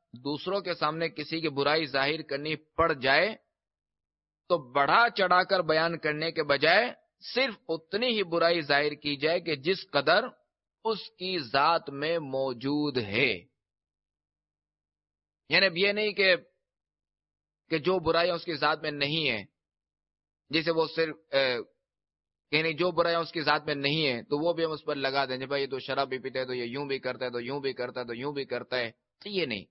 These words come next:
جو اس کی برائی ہے صرف وہی برائی اس کی بیان کی جائے گی، زیادہ نہیں، اے، یعنی بڑھا چڑھا کے نہیں۔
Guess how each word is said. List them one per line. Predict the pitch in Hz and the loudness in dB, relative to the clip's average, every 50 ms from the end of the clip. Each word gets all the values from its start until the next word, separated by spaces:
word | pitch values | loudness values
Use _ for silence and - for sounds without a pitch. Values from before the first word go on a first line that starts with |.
| _ _ | _ _
جو | - - 208 | -6 -4 -4
اس | 214 185 | -4 -4
کی | - 160 | -6 -10
برائی | 131 120 131 127 135 143 147 143 151 | -8 -4 -2 0 0 0 0 0 0
ہے | 185 226 233 233 _ _ _ _ _ _ _ _ _ _ - - | 0 0 -2 -6 _ _ _ _ _ _ _ _ _ _ -6 -2
صرف | 190 180 151 | -2 -2 -2
وہی | 139 143 147 180 202 | 0 0 0 0 0
برائی | 175 147 156 151 151 | 0 0 2 2 2
اس | 147 - | 0 -2
کی | 156 | -4
بیان | 135 135 135 135 135 127 | -2 -2 -2 -2 -2 -4
کی | - 131 | -6 -6
جائے | 127 135 131 135 | -2 -2 -2 -2
گی، | 131 151 190 214 185 _ _ _ _ _ _ _ | -2 -4 -6 -8 -8 _ _ _ _ _ _ _
زیادہ | - 101 151 165 165 170 139 | -8 -4 -2 0 0 0 0
نہیں، | 123 110 98 90 - _ _ _ _ _ | -2 -4 -10 -12 -16 _ _ _ _ _
اے، | - 151 | -2 0
یعنی | 151 160 165 160 | 2 2 0 0
بڑھا | 147 131 151 170 185 | 2 2 4 4 4
چڑھا | 175 - 170 165 160 | 2 2 2 2 2
کے | 147 147 | 2 0
نہیں۔ | 131 120 110 104 | -2 -2 -4 -6